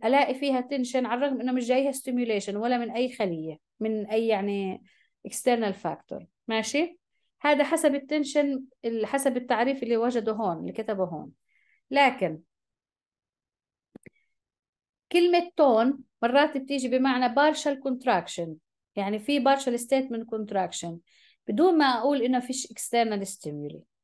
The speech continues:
عشان أفهمكم إياها، تخيلوا سكيليتال ماسل هلأ ال-، بجسمكم، حسوا إيديكم، عضلات إيديكم، بايسبس، ترايسبس في اللور لمب، هل هي فلاسيد على الآخر ولا فيها شوية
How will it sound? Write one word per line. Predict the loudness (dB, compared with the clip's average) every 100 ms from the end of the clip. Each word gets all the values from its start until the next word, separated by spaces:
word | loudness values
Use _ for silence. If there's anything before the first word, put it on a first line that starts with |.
| _
عشان | -2 2 2
أفهمكم | 0 0 0 0 2 2
إياها، | 0 -2 -2 -6 -10 _ _ _ -2
تخيلوا | 2 6 4
سكيليتال | 2 -2 -2 0 2 2
ماسل | -2 -4 -4
هلأ | -2 -2 -2
ال-، | -2 -2 -4
بجسمكم، | -2 0 0 -2 -4 -6 -8 _ _ _ _ _ _ _ _ _ _ -6
حسوا | -2 0 0
إيديكم، | 0 2 2 2 -2 -2
عضلات | -2 0 0 0
إيديكم، | -2 0 0 -2 0
بايسبس، | 0 0 -2 -4
ترايسبس | -8 -4 -2 -2 0 -2 -4
في | -4
اللور | 0 2 2 0
لمب، | -4 -8 -10 _ _ _ _ _ _
هل | 2
هي | 4 6 4
فلاسيد | 4 2 2 2 2
على | 2 2
الآخر | 2 0 -2 -6 -6 _ _ _
ولا | 0 2
فيها | 2 0 0
شوية | -2 -2 2 2 0